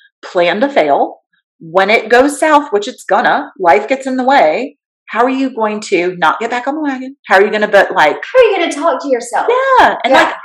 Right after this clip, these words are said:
Speaker 1: how
Speaker 2: What
Speaker 1: are you
Speaker 2: thoughts are you gonna have?
Speaker 1: Yes. Yes. Because your thoughts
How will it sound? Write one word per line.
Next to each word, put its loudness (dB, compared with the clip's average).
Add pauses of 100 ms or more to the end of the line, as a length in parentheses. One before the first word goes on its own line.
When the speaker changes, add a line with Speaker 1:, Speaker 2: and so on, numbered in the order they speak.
Speaker 1:
how 0
Speaker 2:
What 2
Speaker 1:
are 2
you -4
Speaker 2:
thoughts 2
are -8
you -10
gonna -6
have? -6
Speaker 1:
Yes. 0
Yes. 0 (160)
Because -10
your -6 (160)
thoughts -4